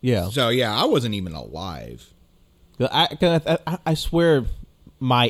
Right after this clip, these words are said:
Speaker 1: aunt had a picture of Gene Stallings somewhere in her house because,
Speaker 2: Mm-hmm.
Speaker 1: like, everybody in my family, huge Alabama football fans.
Speaker 2: Oh, yeah.
Speaker 1: And most,
Speaker 2: Same.
Speaker 1: most people around here are. Roll Tide, Roll Tide, Roll Tide.
Speaker 2: Roll Tide.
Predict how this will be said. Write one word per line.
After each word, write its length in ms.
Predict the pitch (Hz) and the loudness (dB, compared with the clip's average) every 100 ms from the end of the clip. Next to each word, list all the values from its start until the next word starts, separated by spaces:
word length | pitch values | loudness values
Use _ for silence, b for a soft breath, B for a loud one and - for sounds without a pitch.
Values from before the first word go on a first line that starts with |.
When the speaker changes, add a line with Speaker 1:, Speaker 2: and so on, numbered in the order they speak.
| - | 2
Speaker 1:
aunt 280 | 127 120 | 0 0
had 200 | 117 117 | 0 0
a 60 | 107 | 0
picture 360 | - 123 - 110 | 0 -2 -2 -2
of 80 | 101 | -2
Gene 240 | 107 101 | -2 -4
Stallings 680 | 95 101 90 90 92 87 90 | -4 -2 -2 -2 -4 -4 -8
somewhere 500 | - 110 101 95 87 | -8 -4 -2 0 -2
in 60 | 87 | -2
her 160 | 87 87 | -2 -2
house 280 | 82 82 | -2 -4
because, 360 | 82 90 90 80 | -4 -6 -4 -4
Speaker 2:
Mm-hmm. 80 | 98 | -4
Speaker 1:
like, 140 | 85 - - | -4 -6 -4
everybody 360 | - 214 175 143 | 0 2 2 2
in 20 | |
my 140 | 117 107 | 2 0
family, 520 | 107 101 98 95 - - | -2 -2 0 -2 -4 -12
huge 380 | - 165 143 120 | -4 2 4 4
Alabama 420 | 104 95 92 87 | 2 0 -2 -2
football 400 | 82 80 - 73 | -4 -4 -6 -8
fans. 400 | 73 78 78 87 - | -6 -6 -6 -10 -8
Speaker 2:
Oh, 180 | 101 85 | -8 -8
yeah. 280 | 76 64 69 | -10 -14 -2
Speaker 1:
And 260 | 127 139 | 0 4
most, 320 | 156 208 202 - | 6 4 4 -2
Speaker 2:
Same. 340 | - 104 87 85 | -8 -6 -6 2
Speaker 1:
most 280 | 403 453 - | 4 6 4
people 300 | 196 151 117 | 4 4 6
around 260 | 110 104 101 | 4 2 2
here 140 | 104 | 2
are. 360 | 78 92 90 87 | 2 2 2 2
Roll 200 | 143 190 | 4 4
Tide, 300 | 170 110 95 | 4 2 4
Roll 180 | 185 202 | 6 6
Tide, 340 | 180 139 104 | 6 4 4
Roll 160 | 147 202 | 6 6
Tide. 280 | 170 131 107 - | 6 4 2 -2
Speaker 2:
Roll 280 | 120 113 113 | -4 -2 -4
Tide. 200 | 107 | -6